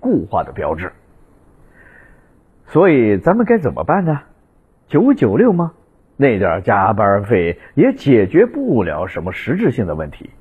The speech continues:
当然，我们知道答案，你心里也有。这甚至可以说是当代中产阶层的共识了，那是把一部分财产拿去做投资。实体投资的门槛儿太高，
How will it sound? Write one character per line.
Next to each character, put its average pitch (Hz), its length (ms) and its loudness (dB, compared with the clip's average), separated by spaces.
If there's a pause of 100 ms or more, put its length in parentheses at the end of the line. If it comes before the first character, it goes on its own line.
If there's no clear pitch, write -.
(260)
当 110 200 -2
然， 80 140 -6 (400)
我 147 100 2
们 175 140 2
知 202 80 0
道 - 320 -2 (100)
答 143 120 -2
案， 202 440 -4
你 151 220 4
心 269 260 -2
里 110 160 0
也 98 180 2
有。 98 140 -4 (1000)
这 214 320 4
甚 208 360 -2
至 139 140 0
可 - 180 0
以 131 100 4
说 170 180 0
是 131 160 -2
当 226 300 -2
代 139 180 2
中 262 260 -4
产 78 420 -6
阶 202 240 2
层 113 220 -6
的 113 180 4 (200)
共 104 260 -2
识 - 240 -16
了， 139 200 0 (580)
那 151 100 2
是 147 140 2
把 120 180 2
一 156 100 0
部 170 160 0
分 131 140 -2
财 143 180 -2
产 127 200 -2
拿 92 120 0
去 143 140 -4
做 127 160 -2
投 - 300 -8
资。 175 240 0 (720)
实 254 280 0
体 110 220 -4
投 127 260 0
资 202 120 -4
的 160 200 2
门 165 300 0
槛 - 220 -6
儿 - 120 -8
太 90 300 -4
高， 175 320 -4